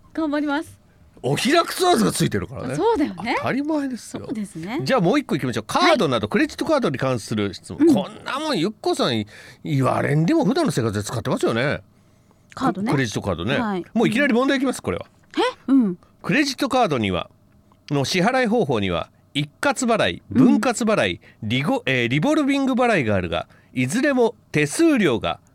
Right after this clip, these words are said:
Speaker 2: かかる。クレジットカードの支払いには、一括、分割、リボルビングがあるが、いずれも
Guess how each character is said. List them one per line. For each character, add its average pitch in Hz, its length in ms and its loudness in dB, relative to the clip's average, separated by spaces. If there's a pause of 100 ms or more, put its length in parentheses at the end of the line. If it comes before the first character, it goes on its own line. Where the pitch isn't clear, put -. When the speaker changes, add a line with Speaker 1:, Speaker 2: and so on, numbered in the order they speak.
Speaker 2:
か 143 160 -2
か 202 120 2
る。 123 140 -4 (1300)
ク 151 100 0
レ 196 100 2
ジ - 80 -10
ッ - 20 -20
ト 214 80 -4
カ 196 120 0
ー - 40 0
ド 123 100 0
の 107 100 -2
支 160 160 -4
払 190 240 2
い 190 40 2
に 175 80 0
は、 110 240 -2
一 135 160 -4 (140)
括、 262 260 -2
分 208 220 0
割、 196 260 -2
リ 120 160 0
ボ 202 140 2
ル 262 100 0
ビ 190 140 0
ン 143 80 0
グ 110 100 -2
が 101 100 2
あ 92 60 0
る 85 80 -4
が、 80 160 -6 (140)
い 127 80 -4
ず 160 100 -4
れ 220 140 2
も 196 180 2